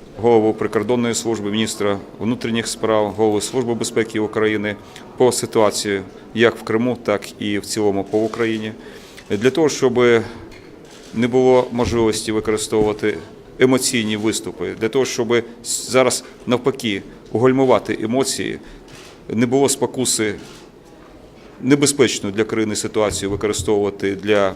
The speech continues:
політичного піару, саме тому засідання було Верховної Ради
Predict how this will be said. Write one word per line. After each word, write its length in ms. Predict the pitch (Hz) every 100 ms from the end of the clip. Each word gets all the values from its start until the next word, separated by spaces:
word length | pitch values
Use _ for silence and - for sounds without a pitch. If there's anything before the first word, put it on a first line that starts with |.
| -
політичного 540 | 104 101 104 - 101
піару, 340 | 98 123 135 117
саме 300 | - 120 107
тому 340 | 113 110 123 - - - - - -
засідання 480 | 107 104 127 117 110
було 280 | 101 104 110
Верховної 480 | 98 - 104 101 101
Ради 260 | 101 98